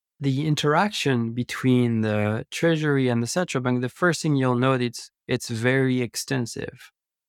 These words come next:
And it's not exceptional, it's routine,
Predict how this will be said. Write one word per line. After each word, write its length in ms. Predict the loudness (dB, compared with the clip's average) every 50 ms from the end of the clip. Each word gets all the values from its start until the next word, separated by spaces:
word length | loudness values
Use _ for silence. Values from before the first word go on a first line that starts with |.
| _ _ -8
And 560 | -4 -2 0 2 2 2 2 2 2 0 -2 -6 _ _ _ _ _ _ _ _ -4
it's 340 | -2 -2 -2 -2 -6 -12 -4 -2
not 360 | 2 4 4 4 2 0 -6
exceptional, 840 | -12 -12 -10 -8 -4 -4 -4 -4 -2 -2 0 2 2 2 2 0 -2
it's 300 | -4 -8 -8 -8 -10 -10
routine, 880 | -12 -12 -12 -12 -12 -10 -4 -2 0 0 2 0 0 -2 -4 -4